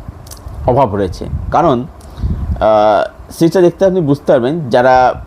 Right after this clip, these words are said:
প্রো অডিয়েন্স তাদের কথা, কথাই বলছি, যে আপনি বুঝতে পারবেন যে অনেক কিছু জিনিস যেটা না মানে একটু ছুঁয়ে চেয়ে বেড়ে যায়, যেমন সেখানে enough element, enough ডেভেলপমেন্ট সেখানে নেই,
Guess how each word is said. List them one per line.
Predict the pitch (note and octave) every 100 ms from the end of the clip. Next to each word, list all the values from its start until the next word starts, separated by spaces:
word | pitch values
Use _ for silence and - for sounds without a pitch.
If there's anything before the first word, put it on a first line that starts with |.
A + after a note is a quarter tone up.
| - - - - -
প্রো | D3 F3
অডিয়েন্স | D#3+ B2+ C3 D3 -
তাদের | A#2 A#2+ B2
কথা, | C3 - A2+ -
কথাই | B2 C3+
বলছি, | G#2+ G2+ - F3+ D#3 - - - - -
যে | C#3 D#3+
আপনি | E3+ F3+
বুঝতে | F3 E3+
পারবেন | G3 D#3
যে | D3 E3+ - - - - - - - -
অনেক | E3+ F#3+
কিছু | A#3
জিনিস | E3+ D#3+ C#3+ F#3 - - - - -
যেটা | D3+ G#3
না | G3+ G#2 - - - - -
মানে | C3+ D3+ D#3+
একটু | - - - - G3+ - - - - -
ছুঁয়ে | G3 G3+
চেয়ে | G3+
বেড়ে | F3+ F3
যায়, | D#3+
যেমন | D#3 E3+
সেখানে | E3+ G3 D3 E3 - - - - - - - - - -
enough | F3+ G3+ G#3 - -
element, | D#3+ E3+ F3 E3+
enough | F3 E3+
ডেভেলপমেন্ট | D3 C#3 D3 D3 D3+
সেখানে | - C#3 C3
নেই, | A2 E2+